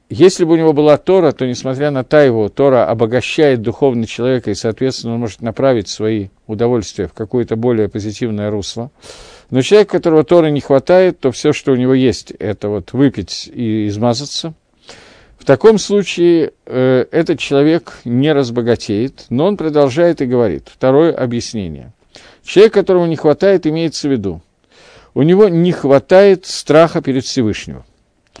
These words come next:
Страх, э, ну,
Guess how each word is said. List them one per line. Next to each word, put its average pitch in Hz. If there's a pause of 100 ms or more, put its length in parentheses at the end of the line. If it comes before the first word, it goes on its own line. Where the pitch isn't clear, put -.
(580)
Страх, - (840)
э, 110 (1600)
ну, 143